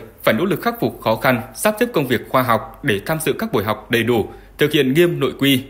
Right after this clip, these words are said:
quy định của Trung tâm Chính trị huyện. Đồng thời, tích cực nghiên cứu, học hỏi,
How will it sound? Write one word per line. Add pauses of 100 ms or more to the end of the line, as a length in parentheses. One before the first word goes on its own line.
quy
định
của
Trung
tâm
Chính
trị
huyện. (380)
Đồng
thời, (360)
tích
cực
nghiên
cứu, (160)
học
hỏi,